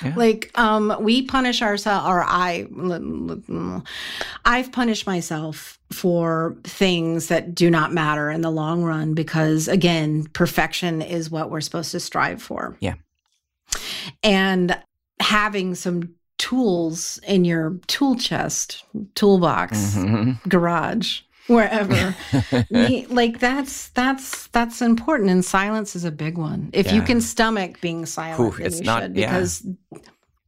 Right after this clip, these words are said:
Speaker 2: yeah, the, the urge to jump in and defend yourself is so there.
Speaker 1: Well, b-,
Speaker 2: But you
Speaker 1: being
Speaker 2: don't
Speaker 1: a-
Speaker 2: have to, because you know what? They're never gonna listen to you.
Speaker 1: Being able to, to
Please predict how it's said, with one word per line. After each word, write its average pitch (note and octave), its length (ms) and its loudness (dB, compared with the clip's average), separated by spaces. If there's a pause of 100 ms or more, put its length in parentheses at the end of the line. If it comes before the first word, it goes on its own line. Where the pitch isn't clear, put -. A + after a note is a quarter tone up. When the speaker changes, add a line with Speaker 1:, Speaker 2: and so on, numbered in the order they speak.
(260)
Speaker 2:
yeah, G3 320 4
the, F#3+ 360 2
the G3 120 4
urge G3+ 360 2
to A3 60 -2
jump F#3+ 320 -2
in F#3 140 2
and F#3 120 2
defend E3+ 380 -2
yourself C4 560 0
is F3 260 0
so F#3 500 0
there. - 380 -4
Speaker 1:
Well, G2 240 4
b-, D#2+ 60 -8 (200)
Speaker 2:
But - 100 -2
you B3 60 6
Speaker 1:
being A#3+ 120 6
Speaker 2:
don't C4 140 4
Speaker 1:
a- B3+ 40 2
Speaker 2:
have D4+ 200 -2
to, G3 180 0
because G3 420 -2
you F#3 60 -2
know F3+ 120 -2
what? A#3 200 0
They're F#3+ 120 2
never F3+ 380 2
gonna G3 180 2
listen F3+ 340 -2
to F3 100 -12
you. - 240 -12 (840)
Speaker 1:
Being G#2+ 200 6
able G2+ 260 4
to, F#2+ 200 0 (120)
to G2 340 2